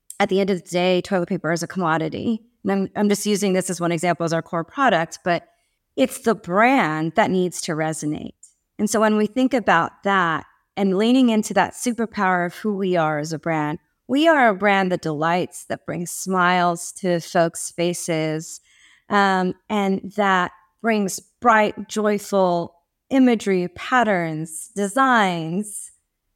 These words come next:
to kind of bring people into the fold of the brand. And then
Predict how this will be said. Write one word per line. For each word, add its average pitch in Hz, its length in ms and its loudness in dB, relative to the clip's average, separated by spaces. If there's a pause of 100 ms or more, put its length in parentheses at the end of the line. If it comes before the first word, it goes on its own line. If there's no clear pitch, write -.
(180)
to 254 100 2
kind 226 340 2
of 202 220 0 (100)
bring 226 380 2
people 214 840 -2
into 233 840 2
the 190 160 -6
fold 185 420 0
of 170 80 -4
the 170 120 -4
brand. 175 460 -2 (540)
And 220 180 2
then 202 380 2